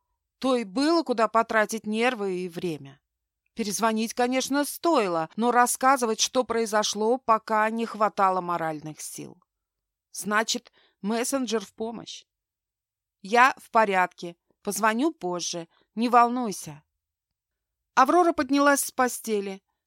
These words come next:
кое-как привела себя в порядок и надела вчерашние вещи,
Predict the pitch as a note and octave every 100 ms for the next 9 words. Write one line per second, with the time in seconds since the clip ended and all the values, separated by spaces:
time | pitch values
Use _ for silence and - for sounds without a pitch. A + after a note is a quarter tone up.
0 | _ D4 C#4+ - D4 C#4+ A#3 A3 A3 A3
1 | - A3 G#3+ - A#3+ C4+ C#4 C4 - B3
2 | B3+ B3+ B3+ C#4+ A3 - G#3 G3+ - F#3+
3 | D#3+ D3 C3+ - C#3+